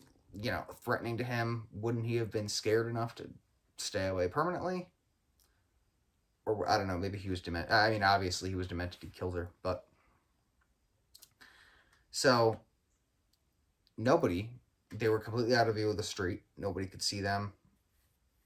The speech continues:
um, and nor, regardless of whether they were on the, sorry, I'm, like I said, guys, it's early in the morning, so bear with me on this,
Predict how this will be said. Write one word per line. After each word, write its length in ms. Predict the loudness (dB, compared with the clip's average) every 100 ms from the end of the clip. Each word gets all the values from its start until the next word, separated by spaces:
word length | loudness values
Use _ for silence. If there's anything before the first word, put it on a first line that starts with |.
| _ _ -20 -20 -6
um, 500 | -2 -2 -4 -8 -12 -16 -8
and 280 | -4 -4 -6 -14 -20 -20 _ -20 -20 -20 _ _ -4
nor, 480 | 0 2 2 -2 -8 _ _ _ _ -14 -12 -8
regardless 460 | -2 0 0 -2 0
of 60 |
whether 200 | 2 2
they 100 | 2
were 180 | 0 -2
on 280 | -2 -2 -2
the, 380 | -4 -4 -6 -8 -12
sorry, 400 | -10 -10 -8 -10
I'm, 160 | -10 -12 -16
like 220 | -8 -6 -6
I 40 |
said, 240 | -8 -6
guys, 180 | -6 -8
it's 200 | -10 -10
early 180 | -6 -6
in 60 | -8
the 80 |
morning, 320 | -10 -10 -10 -6
so 300 | -4 -4 -8 _ _ _ _ _ _
bear 140 | 2 4
with 180 | 2 -2
me 120 | -4
on 140 | -2
this, 360 | -2 -2 -2